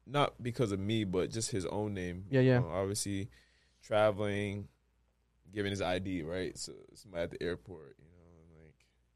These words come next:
Speaker 1: having a hard time. I think he told me he, there was a story where he went to New Orleans, and, uh, at the airport when he was leaving, obviously you have to give your I D and stuff, and the T S A people, whatever,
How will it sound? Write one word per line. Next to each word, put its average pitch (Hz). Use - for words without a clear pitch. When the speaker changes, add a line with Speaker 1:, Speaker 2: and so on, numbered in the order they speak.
Speaker 1:
having 82
a 82
hard 82
time. 82
I 82
think 123
he 131
told 110
me 104
he, 107
there 101
was 92
a 90
story 92
where 90
he 92
went 98
to -
New 90
Orleans, 92
and, 82
uh, 67
at -
the -
airport 90
when 92
he 92
was 82
leaving, 85
obviously 82
you 80
have 76
to 78
give 80
your -
I 82
D 82
and 82
stuff, 82
and 78
the 85
T 87
S 87
A 85
people, 85
whatever, 87